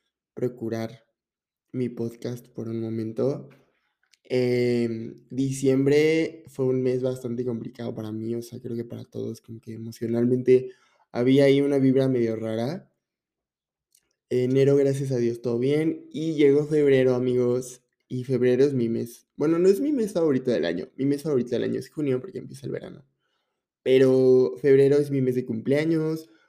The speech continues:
cumplí veintitrés, conseguí boletos para ver a Harry Styles, y si me conocen saben que amo a Harry,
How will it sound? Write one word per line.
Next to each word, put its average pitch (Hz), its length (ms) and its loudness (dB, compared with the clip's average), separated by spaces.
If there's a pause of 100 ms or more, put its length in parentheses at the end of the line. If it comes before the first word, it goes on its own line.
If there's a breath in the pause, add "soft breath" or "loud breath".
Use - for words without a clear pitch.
(200 soft breath)
cumplí 131 280 -8
veintitrés, 151 920 0
conseguí 131 420 -6
boletos 131 400 0
para 123 160 -6
ver 123 140 -2
a 127 220 -8
Harry 196 360 0
Styles, 247 1120 -4 (220)
y 123 560 -4
si 127 180 -6
me 113 120 -6
conocen 120 400 -8
saben 117 220 -12
que - 220 -16
amo 113 220 -10
a - 80 -20
Harry, 127 340 -8